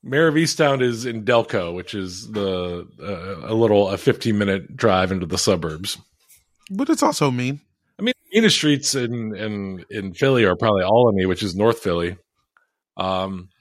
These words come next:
Speaker 1: but I don't know. We should ask Sweet Dog when we have him on. We, we still need to have Sweet Dog on to talk about the,
Speaker 2: So,
Speaker 1: the
Speaker 2: so,
Speaker 1: Benson
Speaker 2: yeah,
Speaker 1: trade.
Speaker 2: yeah, we gotta book Sweet Dog. I mean,
Speaker 1: Yeah, we gotta have,
Speaker 2: he
Speaker 1: we,
Speaker 2: still
Speaker 1: we gotta
Speaker 2: hasn't
Speaker 1: Sweet Dog
Speaker 2: played.
Speaker 1: give his, give his reviews of every neighborhood in Philadelphia.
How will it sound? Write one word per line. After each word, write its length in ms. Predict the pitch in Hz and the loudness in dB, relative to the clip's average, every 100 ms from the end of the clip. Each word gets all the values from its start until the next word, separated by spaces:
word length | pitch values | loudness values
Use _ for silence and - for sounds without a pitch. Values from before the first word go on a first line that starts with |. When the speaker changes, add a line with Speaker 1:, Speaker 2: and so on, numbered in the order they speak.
| - | -10
Speaker 1:
but 240 | 87 87 _ _ _ _ _ - | -10 -10 _ _ _ _ _ -8
I 100 | 110 | -4
don't 100 | 123 | -2
know. 120 | 101 | -2
We 100 | 104 | -4
should 160 | 127 139 | -4 -2
ask 160 | 139 - | -2 -2
Sweet 200 | 127 127 | -4 -2
Dog 260 | 98 92 | -2 -4
when 100 | 98 | -6
we 80 | 98 | -6
have 160 | 95 92 | -6 -6
him 100 | 95 | -6
on. 200 | 90 92 | -6 -4
We, 180 | 101 98 | -6 -6
we 140 | 127 101 | -4 -4
still 200 | - 113 | 0 0
need 140 | 110 | 2
to 60 | 104 | 0
have 120 | 101 | 0
Sweet 240 | 107 110 | -2 0
Dog 240 | 117 98 92 | 2 2 2
on 200 | 95 92 | 0 0
to 60 | 82 | -4
talk 280 | 107 98 98 | -2 -2 0
about 280 | 98 90 | 0 0
the, 60 | - | 0
Speaker 2:
So, 260 | 95 170 80 | 2 2 2
Speaker 1:
the 200 | 175 104 | 0 0
Speaker 2:
so, 140 | 135 - | 2 2
Speaker 1:
Benson 120 | 151 | 4
Speaker 2:
yeah, 120 | 143 | 2
Speaker 1:
trade. 240 | 101 95 - - _ 190 160 165 | 2 -2 -4 -18 _ -18 -16 -4
Speaker 2:
yeah, 160 | 139 | 2
we 120 | 139 175 | 4 6
gotta 220 | 160 117 | 4 2
book 360 | 104 110 113 110 | -4 -4 -6 -6
Sweet 240 | - 113 | -12 -10
Dog. 260 | 120 104 101 - - | -10 -12 -12 -20 -16
I 40 | 120 | -8
mean, 80 | |
Speaker 1:
Yeah, 220 | 127 98 78 | -4 -2 -4
we 100 | 107 | -2
gotta 140 | 120 | 0
have, 180 | 123 127 | 0 -2
Speaker 2:
he 140 | 120 | -6
Speaker 1:
we, 60 | 180 | -4
Speaker 2:
still 220 | 208 208 | 2 2
Speaker 1:
we 40 | 165 | 2
gotta 160 | 135 | 2
Speaker 2:
hasn't 120 | 170 | 2
Speaker 1:
Sweet 180 | 147 165 | 0 -2
Dog 180 | 131 117 | 2 2
Speaker 2:
played. 200 | 113 131 120 131 | 2 0 -8 -4
Speaker 1:
give 140 | 139 113 | -2 2
his, 300 | 127 123 117 | 0 0 -2
give 140 | 131 | -2
his 240 | 104 127 117 | 0 -4 -4
reviews 480 | 113 104 120 113 107 | -8 -4 -4 -2 -2
of 120 | 110 | -2
every 400 | 107 104 110 107 - 135 - | -2 -2 -2 -4 -10 -20 -18
neighborhood 400 | - 131 107 101 | -6 -4 -2 -4
in 80 | 98 | -6
Philadelphia. 680 | 92 110 101 98 98 90 92 | -4 -2 -2 -4 -4 -6 -6